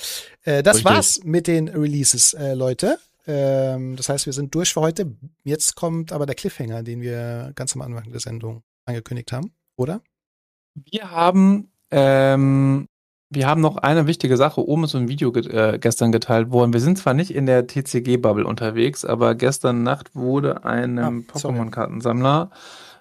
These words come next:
Speaker 2: äh, sein Koffer entwendet. Und in dem Koffer sind rund achtzigtausend Euro Value drin. So, der hat auf seinem Profil,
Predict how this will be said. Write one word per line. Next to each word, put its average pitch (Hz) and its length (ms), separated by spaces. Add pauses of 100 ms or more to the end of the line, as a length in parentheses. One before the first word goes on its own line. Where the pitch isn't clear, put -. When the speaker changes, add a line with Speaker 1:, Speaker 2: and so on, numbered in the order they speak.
Speaker 2:
äh, 120 760
sein 117 320
Koffer 151 360
entwendet. 104 600
Und 113 160
in 117 100
dem 139 140
Koffer 156 400
sind 143 280
rund 139 220
achtzigtausend 120 640
Euro 110 360
Value 110 320
drin. 98 340 (140)
So, 113 160
der 110 100
hat 117 140
auf 113 100
seinem 113 240
Profil, 170 640